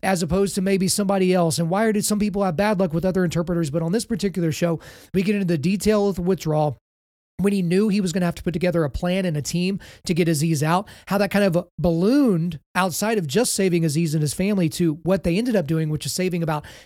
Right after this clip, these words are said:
seventeen thousand people from Afghanistan, second only to the Department of Defense in terms of getting people out of Afghanistan during the withdrawal process. And w-, we get into all that detail. We, we take a few side roads.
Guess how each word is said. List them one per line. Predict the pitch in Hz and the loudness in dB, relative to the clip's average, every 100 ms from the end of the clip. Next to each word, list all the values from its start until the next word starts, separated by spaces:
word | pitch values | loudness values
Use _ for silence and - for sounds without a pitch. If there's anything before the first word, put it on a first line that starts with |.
| - | -10
seventeen | - 208 240 202 - 226 180 | -4 -2 -2 -4 -6 -6 -6
thousand | - - 190 214 220 170 156 | -10 -8 -2 0 0 0 -4
people | - 226 165 123 - - - | -4 -6 -6 -8 -12 -20 -6
from | 196 | 0
Afghanistan, | 196 147 175 202 190 156 147 | 0 0 0 0 0 -2 -2
second | 139 - 226 220 202 | -2 0 0 -2 -2
only | 185 208 208 | -2 0 0
to | 170 170 | 0 -2
the | 165 | -2
Department | 160 175 190 175 | -2 -2 -2 -2
of | 147 | -2
Defense | 151 196 190 | -2 -2 -2
in | 160 | -4
terms | 143 160 147 | -2 -2 -2
of | 127 | -4
getting | 165 170 | -4 -4
people | 147 180 160 - | -4 -4 -4 -4
out | 156 170 | -2 0
of | 170 | 0
Afghanistan | 147 143 160 175 - 147 143 - - - | -2 -4 -2 -2 -2 -4 -6 -8 -20 -4
during | 175 175 170 | 0 2 0
the | 151 | 0
withdrawal | 147 151 170 220 | -2 0 0 0
process. | 160 151 151 156 151 - - - | -2 -4 -2 -4 -6 -10 -16 -4
And | 220 190 | -2 -2
w-, | 175 202 | -2 0
we | 196 | 0
get | 190 | 2
into | 247 214 | 2 4
all | 202 | 4
that | 202 160 | 2 0
detail. | 190 190 208 196 | -2 0 2 2
We, | 175 175 | 2 0
we | 190 | 0
take | 226 220 | 0 0
a | |
few | - 220 | -2 -2
side | - 202 202 185 | 0 2 2 2
roads. | 196 196 160 | 2 2 0